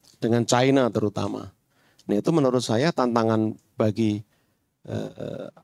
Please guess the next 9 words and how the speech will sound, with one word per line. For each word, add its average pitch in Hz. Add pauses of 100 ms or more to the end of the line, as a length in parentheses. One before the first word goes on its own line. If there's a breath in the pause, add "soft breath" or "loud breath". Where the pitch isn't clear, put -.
Amerika 120
khususnya, 113
bagaimana 120
demokrasi 135
liberal 131 (960)
itu 147
lalu 135 (1040 loud breath)
harus 127 (320)
menunjukkan, 127